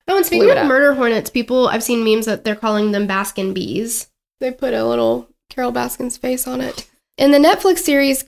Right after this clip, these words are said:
Speaker 2: Carol's dark cloud of suspicion gets darker when other big cat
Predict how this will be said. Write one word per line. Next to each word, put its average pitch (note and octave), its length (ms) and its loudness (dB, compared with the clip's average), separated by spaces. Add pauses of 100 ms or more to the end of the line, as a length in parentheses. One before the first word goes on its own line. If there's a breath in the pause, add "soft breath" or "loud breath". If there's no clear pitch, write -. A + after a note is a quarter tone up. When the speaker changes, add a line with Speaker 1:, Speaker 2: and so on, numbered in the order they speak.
Speaker 2:
Carol's D4 440 2
dark C4 380 0
cloud C#4+ 240 0
of C4+ 100 0
suspicion D4+ 520 -2
gets A#3 200 -4
darker D4 560 0
when A#3 220 -2 (140)
other F4+ 320 2
big B3 280 -2
cat B3 380 -4